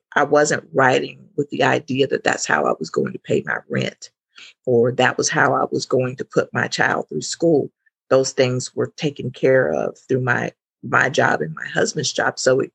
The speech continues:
gave me, I think, a lot of freedom to take risk and not worry so much about, you know, how it got,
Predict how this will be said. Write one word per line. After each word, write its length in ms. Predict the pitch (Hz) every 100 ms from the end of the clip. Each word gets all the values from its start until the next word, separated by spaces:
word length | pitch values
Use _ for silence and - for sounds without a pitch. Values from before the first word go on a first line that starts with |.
| -
gave 320 | - 220 240
me, 300 | 143 127 131 _ - - -
I 80 | 123
think, 180 | 135
a 60 | 139
lot 280 | 135 - -
of 80 | -
freedom 640 | - 165 240 131 123 135 _ _ _ _ -
to 520 | - 143 135 135 147 _ -
take 260 | - 185 - -
risk 420 | 147 170 - - _ _ _ _ _ -
and 460 | 131 139 131 135 - -
not 360 | 151 160 -
worry 280 | 151 196 226
so 220 | 208 160
much 320 | 131 131 - -
about, 480 | - 135 - - - _ _ _ _
you 80 | -
know, 120 | 131
how 300 | - 143 127
it 120 | 131
got, 180 | - -